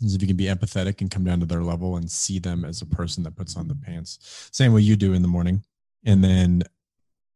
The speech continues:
uh, somebody that's positive. I think leaders need to be positive.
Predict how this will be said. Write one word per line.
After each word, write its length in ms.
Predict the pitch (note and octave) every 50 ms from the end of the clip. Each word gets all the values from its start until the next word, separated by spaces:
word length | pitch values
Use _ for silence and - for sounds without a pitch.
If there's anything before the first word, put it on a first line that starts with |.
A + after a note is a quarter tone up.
| _ _ -
uh, 100 | G#2 F#2
somebody 220 | - - G#2+ F#2+ E2+
that's 80 | D2 C#2+ -
positive. 440 | - F#2+ F2 F2 E2+ E2 E2 D#2 F2+
I 40 |
think 140 | F2+ F#2+ F#2
leaders 380 | F#2+ F#2+ F#2 F#2 F#2 F2 - - - - - - - _ -
need 180 | A2+ G#2+ G#2 F#2
to 60 | F2+
be 100 | E2+ F2+
positive. 600 | - - F#2 F2 E2+ E2 D#2+ E2 E2 D#2+ D#2 -